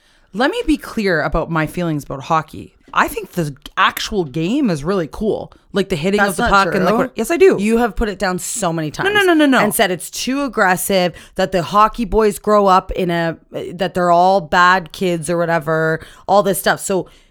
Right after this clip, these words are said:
Speaker 1: I didn't say they're all bad kids, but it's like there's a certain, like, vibe in the change room.
Speaker 2: Yeah.
Speaker 1: But what I'm saying is it's everything else other than the game that I don't like hockey for.
Speaker 2: But that's because you're playing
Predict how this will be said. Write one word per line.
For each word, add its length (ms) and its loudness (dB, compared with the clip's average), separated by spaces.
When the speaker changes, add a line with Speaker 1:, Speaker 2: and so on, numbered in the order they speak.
Speaker 1:
I 80 -2
didn't 140 -4
say 120 -2
they're 120 0
all 140 2
bad 340 2
kids, 220 -4
but 160 -6
it's 100 -14
like 160 -8
there's 180 -6
a 80 -6
certain, 380 -6
like, 160 -10
vibe 380 -4
in 80 -6
the 60 -6
change 280 -10
room. 140 -14
Speaker 2:
Yeah. 240 -6
Speaker 1:
But 140 4
what 100 2
I'm 100 2
saying 240 -2
is 120 -6
it's 220 -8
everything 440 -2
else 300 0
other 260 0
than 180 -2
the 60 -2
game 240 0
that 120 -4
I 60 -4
don't 180 -4
like 140 -6
hockey 280 -6
for. 160 -8
Speaker 2:
But 140 0
that's 220 0
because 340 -4
you're 240 -2
playing 400 -6